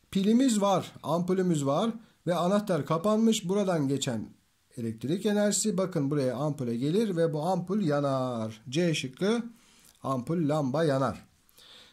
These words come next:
Burada ise lamba yanmaz çünkü kablo kopmuş.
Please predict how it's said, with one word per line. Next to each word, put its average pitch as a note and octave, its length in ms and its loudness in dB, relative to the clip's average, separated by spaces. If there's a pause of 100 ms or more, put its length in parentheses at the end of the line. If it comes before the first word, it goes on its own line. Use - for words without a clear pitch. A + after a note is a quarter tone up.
(120)
Burada C#4+ 360 4
ise F3 400 2 (580)
lamba G#3 400 4
yanmaz A#3 640 4
çünkü A3+ 420 0
kablo A3 460 0
kopmuş. F#3 760 -4